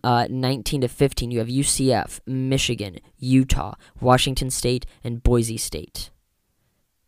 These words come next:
From fourteen to eleven, you have Iowa, Oregon, Texas,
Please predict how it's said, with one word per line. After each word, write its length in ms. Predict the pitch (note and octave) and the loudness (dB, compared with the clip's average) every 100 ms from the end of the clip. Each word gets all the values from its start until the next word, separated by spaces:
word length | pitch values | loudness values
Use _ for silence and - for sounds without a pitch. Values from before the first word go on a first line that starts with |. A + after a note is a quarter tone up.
| _ _ _ _ _ _ | _ _ _ _ _ _
From 200 | - C3 | -10 -6
fourteen 760 | B2+ C#3+ D3 - - C#3 C3+ C3 | 0 6 6 4 -4 -4 -4 -6
to 140 | - C3 | -2 0
eleven, 460 | A#2+ A#2 A#2 G#2 | 2 0 -2 -8
you 100 | A2+ | -6
have 160 | A#2+ - | -6 -6
Iowa, 640 | - A2+ A#2 B2 B2+ D#3 - _ - | -6 -2 0 2 2 0 -2 _ 0
Oregon, 540 | B2 A#2 A#2+ B2 D#3 - _ - | 2 2 0 -4 -6 -12 _ -4
Texas, 760 | - C3 - - F#3+ - | -2 -2 -4 -4 -4 -4